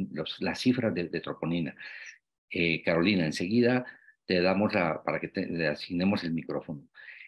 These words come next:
Se le hizo una arteriografía coronaria donde se encontró que el tronco principal izquierdo no tenía lesiones, pero sí tenía la descendente anterior una severa lesión obstructiva proximal del noventa por ciento,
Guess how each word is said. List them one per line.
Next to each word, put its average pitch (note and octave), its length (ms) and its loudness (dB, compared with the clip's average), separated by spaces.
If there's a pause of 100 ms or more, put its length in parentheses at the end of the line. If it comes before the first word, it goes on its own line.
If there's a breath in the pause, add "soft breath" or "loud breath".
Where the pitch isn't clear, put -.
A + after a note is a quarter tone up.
(140 loud breath)
Se - 180 -2
le F#2+ 120 4
hizo D3+ 200 2
una D#3+ 100 4
arteriografía G#2+ 640 0
coronaria F2 680 -2 (320)
donde E2 540 0
se - 140 -6
encontró E2+ 440 -4
que C3+ 80 -2
el B2+ 60 0
tronco B2 340 2
principal E2+ 480 -4
izquierdo D#2+ 540 -4 (320 loud breath)
no G2+ 280 2
tenía F2 320 0
lesiones, - 400 -14 (540 soft breath)
pero E2 200 -4
sí D#3 240 -2
tenía C3+ 560 6
la - 340 -8
descendente C3 500 2
anterior G#2 520 4 (340 loud breath)
una A2 520 2
severa C#3 460 0
lesión A#2 360 2
obstructiva G2+ 600 0
proximal D#2+ 460 -2
del F2 140 0
noventa D#2 380 -2
por G2 140 -2
ciento, A#2+ 360 2